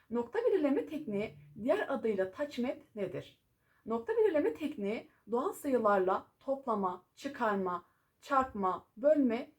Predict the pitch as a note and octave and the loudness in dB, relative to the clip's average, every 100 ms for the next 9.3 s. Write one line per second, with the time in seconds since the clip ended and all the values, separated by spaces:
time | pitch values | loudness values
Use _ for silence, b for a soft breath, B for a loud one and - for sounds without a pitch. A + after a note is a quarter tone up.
0 | _ - B3+ C4+ A#3+ A#3+ C4+ F#4 F#4 F4 | _ -12 -2 2 4 2 4 2 2 -6
1 | - C4 C#4 D4+ - F#4 C#4+ A#3 G#3 - | -2 0 0 -2 -4 -2 -2 -2 -4 -4
2 | D#4 D#4 A#3 A3+ D#4 D#4 D#4+ C4 A3 G#3+ | -8 -6 -2 -2 -2 -2 0 0 -2 -2
3 | - D4+ B3 G#3 - D4+ C#4+ A3 B3 A#3+ | -2 0 2 0 -4 -4 0 2 2 0
4 | F4+ E4+ B3 G3+ G3+ F#3+ E3+ C#3+ - b | -2 -4 -4 -6 -8 -8 -8 -10 -14 b
5 | b b - B3 C#4+ C#4+ A4 A#4 E4+ - | b b -2 0 2 0 0 0 0 2
6 | A3+ - B3 D#4+ E4+ - G#3 A3 A#3 G#3+ | 0 2 2 2 0 -2 -4 -2 -2 0
7 | G3+ F#3+ F#3 F#3 C#4+ D#4+ E4 D#4+ D#4+ E4 | 0 0 -2 -2 -2 -2 0 0 0 -2
8 | B B G#3 A#3 A3 F4+ F4+ C#4 A#3 G#3 | B B -2 0 2 4 4 2 0 -2
9 | G3+ A3 G3 | -2 0 0